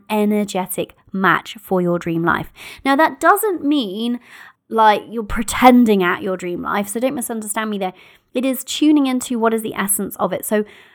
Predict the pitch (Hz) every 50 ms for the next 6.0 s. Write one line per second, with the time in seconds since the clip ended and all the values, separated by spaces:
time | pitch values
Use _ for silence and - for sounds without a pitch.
0 | _ _ _ _ _ _ _ - 220 254 240 220 - - 226 233 262 277 294 294
1 | 294 294 262 240 220 214 208 214 214 208 214 208 208 190 185 185 180 180 202 190
2 | - 196 190 190 - - 170 175 175 160 - - - - - - 226 269 285 -
3 | - - - - 294 302 320 294 262 226 - - 202 208 220 214 - - 180 170
4 | 170 165 - - - 214 202 - 220 196 190 202 202 - - 220 233 247 254 -
5 | - 220 220 220 220 214 220 202 202 214 196 220 208 233 233 208 202 196 202 196